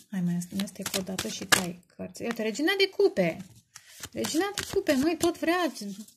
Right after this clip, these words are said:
vor cărțile să ră-, ia uite, sunteți voi și Regina de Cupe. În ce sens? Păstrați-vă empatia, păstrați-vă pasiunea,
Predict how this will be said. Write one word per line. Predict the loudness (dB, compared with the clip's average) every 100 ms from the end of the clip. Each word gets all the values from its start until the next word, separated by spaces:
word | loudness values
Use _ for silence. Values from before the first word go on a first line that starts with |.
| -6 -6 -6 -10
vor | -4 2 4 4
cărțile | 0 -2 0 0
să | 0
ră-, | -2 -2
ia | -4
uite, | -4 -4
sunteți | 0 0 0
voi | 0 0
și | -2
Regina | -8 -4 -2
de | -2 -4
Cupe. | -6 -2
În | -2
ce | 2 0
sens? | 0 -4 -8 -14 -16 -18 -16 -16 -6
Păstrați-vă | -4 -2 -2 -2 0
empatia, | 0 0 -2 -2 -2 -2
păstrați-vă | -4 -4 -6 -4 -6
pasiunea, | -2 0 0 0 0 0 0 -4